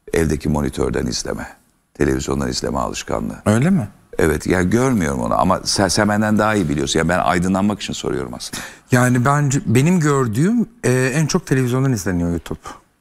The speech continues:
Speaker 2: Telefondan değil.
Speaker 1: Peki yaş gruplarını biraz ölçebiliyor musun, görebiliyor musun?
Speaker 2: E,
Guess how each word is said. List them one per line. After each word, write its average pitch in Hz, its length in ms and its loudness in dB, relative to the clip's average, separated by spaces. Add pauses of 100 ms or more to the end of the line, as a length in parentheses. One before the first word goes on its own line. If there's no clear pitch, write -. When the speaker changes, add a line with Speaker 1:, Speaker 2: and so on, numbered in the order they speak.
(200)
Speaker 2:
Telefondan 120 580 2
değil. 98 280 -6 (580)
Speaker 1:
Peki 113 200 2
yaş 117 280 0
gruplarını 107 600 0 (200)
biraz 110 260 0
ölçebiliyor 98 600 0
musun, 127 380 -2
görebiliyor 82 460 0
musun? 120 220 -2
Speaker 2:
E, 120 260 2